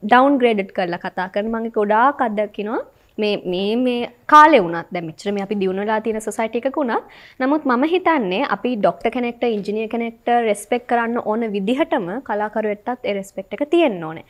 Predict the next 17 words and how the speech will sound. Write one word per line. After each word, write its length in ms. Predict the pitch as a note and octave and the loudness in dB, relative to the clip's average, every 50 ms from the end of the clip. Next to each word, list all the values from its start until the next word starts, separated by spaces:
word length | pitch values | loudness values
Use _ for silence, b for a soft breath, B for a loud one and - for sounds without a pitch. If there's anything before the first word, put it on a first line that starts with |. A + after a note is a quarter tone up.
| B B B B | B B B B
මොකද 240 | B - G#3 - A3+ | B -4 -2 2 4
අපිත් 460 | A3+ F3+ E3 - - - A#3+ A#3 A#3+ _ | 4 4 4 2 0 -2 -4 -4 -6 _
කරන්නේ 400 | - C4 A#3 G#3+ G3+ G3+ G3+ G3 | 0 2 2 2 0 0 -2 -4
අපේ 220 | F#3+ - F#3+ F#3 F#3 | -2 -2 -4 -4 -4
ජොබ් 240 | E3+ E3+ E3 - D#3+ | -4 -8 -10 -8 -8
එකක්, 200 | - D#3+ - E3+ G#3+ B3+ | -8 -4 0 0 0 0
අපිත් 300 | - F#3+ - F#3+ F#3+ - | -2 -4 -4 -4 -4 -2
ආසාවෙන් 500 | F3+ F3 E3+ - G3 F#3+ F#3+ G3 G3 F#3+ | -4 -4 -2 -2 -2 -2 -2 -2 -4 -4
වැඩක් 240 | F3+ E3 D#3+ F3+ - | -6 -6 -8 -8 -8
කරන්නේ, 240 | - E3 E3+ G3 | -8 -6 -4 -4
අපි 140 | G#3 G#3 A#3+ | -4 -4 -4
ඉගෙනගෙන 400 | A3 G3 A#3 B3 C#4 C#4+ D4 C#4 | 0 2 2 4 4 4 2 2
ඒ 100 | C4 B3 A#3 | 2 0 -2
වැඩේ 280 | G#3+ G3+ F#3 F#3 F#3 | -2 -4 -4 -6 -6
කරන්නේ. 420 | F#3 - F#3 E3+ E3+ - A3+ B3+ C#4+ | -8 -8 -8 -8 -8 -8 -8 -10 -10
ඉතින්, 300 | C#4 - C4+ C4+ C4+ B3+ | -8 -6 -6 -6 -4 -6
අ, 80 | A3+ | -6